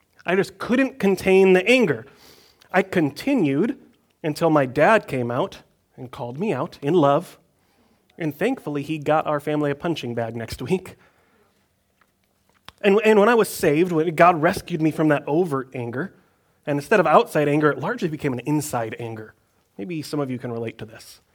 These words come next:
It's an anger that's quick to be mean and vicious to strike at myself. And it's led to crippling anxiety and self-image issues at times.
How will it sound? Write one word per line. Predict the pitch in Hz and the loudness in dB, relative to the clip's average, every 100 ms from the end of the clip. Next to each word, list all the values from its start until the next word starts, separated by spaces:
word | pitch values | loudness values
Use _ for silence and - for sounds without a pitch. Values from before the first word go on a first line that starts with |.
| _ _ _ _ _ - | _ _ _ _ _ -6
It's | 185 | -2
an | - | 0
anger | 185 185 | 2 2
that's | 175 151 | 2 0
quick | - - 214 - - | -2 -4 -4 -4 -6
to | 175 | -4
be | 170 | 0
mean | 156 160 170 165 | 2 2 2 2
and | 131 | 0
vicious | 123 147 - 147 | -4 -8 -8 -10
to | - | -12
strike | 123 - 139 127 | -12 -6 -6 -4
at | 165 131 | -8 -8
myself. | 123 113 107 - - 143 - - _ _ _ _ _ _ _ _ _ | -10 -10 -12 -10 -6 -6 -8 -20 _ _ _ _ _ _ _ _ _
And | 127 | -12
it's | 120 - | -8 -6
led | 131 | -6
to | 127 | -6
crippling | - - 156 135 120 117 | -12 -10 -8 -6 -6 -6
anxiety | 113 113 117 113 110 | -8 -8 -6 -6 -10
and | 110 | -14
self-image | - 113 113 113 110 | -14 -14 -12 -12 -12
issues | 110 - - | -16 -18 -18
at | - | -20
times. | - - 123 - | -20 -20 -20 -20